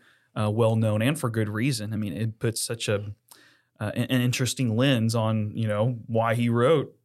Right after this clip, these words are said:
uh, or how he spoke into this hymn, this poem that he wrote it as well, or When Peace Like a River, however you wanna title it.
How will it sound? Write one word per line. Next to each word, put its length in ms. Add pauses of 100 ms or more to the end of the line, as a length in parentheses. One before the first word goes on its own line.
(160)
uh, 380
or 180
how 200
he 100
spoke 420
into 300
this 440 (420)
hymn, 400
this 200
poem 360
that 120
he 140
wrote 400
it 140
as 120
well, 380 (320)
or 140
When 240
Peace 280
Like 160
a 60
River, 360
however 260
you 80
wanna 160
title 400
it. 160